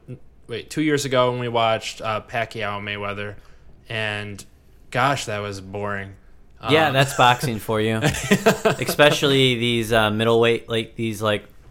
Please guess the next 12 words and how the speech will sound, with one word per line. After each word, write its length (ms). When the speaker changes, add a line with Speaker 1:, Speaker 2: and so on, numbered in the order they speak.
Speaker 2:
um, 560
you 140
know, 320
boxers 440
that 160
are, 120
like, 260
one 280
fifty-five, 680
one 140
forty-five. 540
Speaker 1:
Uh-huh. 340